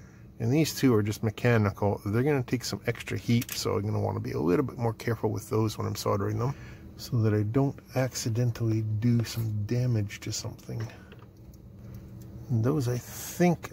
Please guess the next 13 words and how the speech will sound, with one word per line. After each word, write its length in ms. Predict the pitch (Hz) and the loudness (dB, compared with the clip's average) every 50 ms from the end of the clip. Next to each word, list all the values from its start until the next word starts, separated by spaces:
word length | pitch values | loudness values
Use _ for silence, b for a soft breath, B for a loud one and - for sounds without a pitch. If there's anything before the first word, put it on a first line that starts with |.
| - | -6
I 140 | 127 135 131 | -4 -2 -2
will 200 | 127 131 127 123 | -2 -4 -6 -6
solder 720 | - - - - - 143 135 135 123 127 127 131 131 - 147 127 120 | -6 -6 -4 -4 -2 -2 -2 -2 -2 -2 -2 -4 -4 -6 -8 -8 -6
the 400 | 131 127 120 117 120 120 131 - - - - - - - - | -6 -6 -4 -4 -4 -6 -6 -8 -10 -14 -20 -20 -18 -12 -8
signal 520 | - - - - - 147 143 151 143 127 | -6 -6 -4 -2 -2 -2 0 0 -2 -2
connectors 840 | - - 131 131 120 120 - - - - 62 - - - - - - - - - - - | -2 -2 0 0 2 0 -2 -4 -8 -10 -8 -8 -10 -12 -14 -14 -14 -14 -14 -16 -16 -16
first. 960 | - - - - - - - 151 113 98 120 143 - - - - - - - - - - - - - - - - - - - - - - - - - - - - - - - - | -18 -18 -16 -16 -6 2 4 4 4 4 4 0 -2 -4 -8 -10 -10 -12 -16 -18 -18 -20 -20 -20 -20 -20 -20 -20 -20 -20 -20 -20 -20 -20 -20 -20 -20 -20 -20 -20 -20 -20 -16 -14
There's 240 | 190 135 - - | -14 -14 -14 -14
the 60 | - 127 | -14 -14
ground 440 | 117 - 127 123 120 127 131 123 110 | -10 -4 -2 0 2 2 2 2 0
on 220 | 110 117 117 120 120 | 0 -2 -2 -2 0
that 360 | 131 135 139 139 - - - | 0 0 0 -2 -4 -4 -4
one, 540 | 147 143 143 143 143 147 147 143 139 131 - | -2 0 0 0 0 0 0 0 0 -2 -4